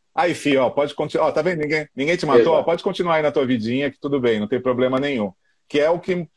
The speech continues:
Speaker 1: né, tem esses extremos na igreja, infelizmente, que a gente, é, percebe. Tem os dois, né? Tem os dois.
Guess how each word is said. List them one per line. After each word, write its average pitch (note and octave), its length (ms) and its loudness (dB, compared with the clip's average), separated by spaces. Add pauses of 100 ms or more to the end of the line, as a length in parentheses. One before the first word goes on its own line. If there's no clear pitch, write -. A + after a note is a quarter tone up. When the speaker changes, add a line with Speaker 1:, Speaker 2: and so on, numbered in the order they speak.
Speaker 1:
né, D3+ 360 0 (140)
tem D#3+ 360 -2
esses D3 320 -2
extremos D#3 580 0
na C3 100 2
igreja, A#2+ 420 2
infelizmente, G#2 640 -6
que - 80 -6
a A2 60 2
gente, B2 540 -4
é, A#2 160 2
percebe. C3 580 -2 (240)
Tem F3+ 120 0
os A3+ 120 0
dois, D3+ 380 0 (100)
né? A#2+ 220 0
Tem C#3 160 -2
os C#3+ 100 -4
dois. A#2 440 0